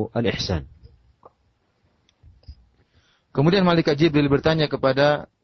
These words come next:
Speaker 2: Nabi Muhammad sallallahu alaihi wasallam dengan pertanyaan-pertanyaan yang sangat agung.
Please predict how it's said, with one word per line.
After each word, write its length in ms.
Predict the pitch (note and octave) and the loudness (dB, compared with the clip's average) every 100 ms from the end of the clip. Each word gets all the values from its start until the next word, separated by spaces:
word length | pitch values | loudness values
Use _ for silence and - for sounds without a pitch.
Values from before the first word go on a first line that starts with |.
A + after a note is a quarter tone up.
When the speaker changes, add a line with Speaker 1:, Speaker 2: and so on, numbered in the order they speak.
| - | -8
Speaker 2:
Nabi 240 | C3+ C3+ | -4 -2
Muhammad 400 | C#3 C#3+ D3+ C#3 | -2 -2 0 0
sallallahu 400 | C#3+ C3+ C3 A#2+ B2+ | 0 0 0 0 0
alaihi 160 | B2+ B2 | 0 0
wasallam 480 | - C#3 C3+ C3+ C3 | 0 -2 0 -2 -4
dengan 240 | B2 A#2+ | -6 -6
pertanyaan-pertanyaan 960 | A2+ B2 B2+ B2+ A#2+ A2+ B2 C3 C3 B2 | -6 -2 0 0 -2 -2 0 2 2 2
yang 80 | |
sangat 320 | A2 B2 C3 - | 2 0 0 0
agung. 400 | B2+ A#2+ G#2 | 0 0 -2